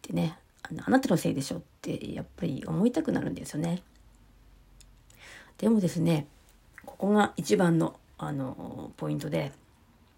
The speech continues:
旦那さんに、まあ、愛されたいっていうか、自分の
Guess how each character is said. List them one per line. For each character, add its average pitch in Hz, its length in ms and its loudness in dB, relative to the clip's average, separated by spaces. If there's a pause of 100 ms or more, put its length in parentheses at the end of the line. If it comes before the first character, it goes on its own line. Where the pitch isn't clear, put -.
(1500)
旦 226 360 4
那 233 140 4
さ 220 320 4
ん 220 420 6
に、 262 280 10 (1800)
ま - 120 -4
あ、 160 80 -2
愛 165 160 2
さ 170 140 -4
れ 165 100 0
た 175 140 -2
い 151 60 -2
っ 139 40 -6
て - 140 -18
い - 40 -20
う - 40 -20
か、 160 140 -10
自 156 260 0
分 262 760 10
の 294 220 6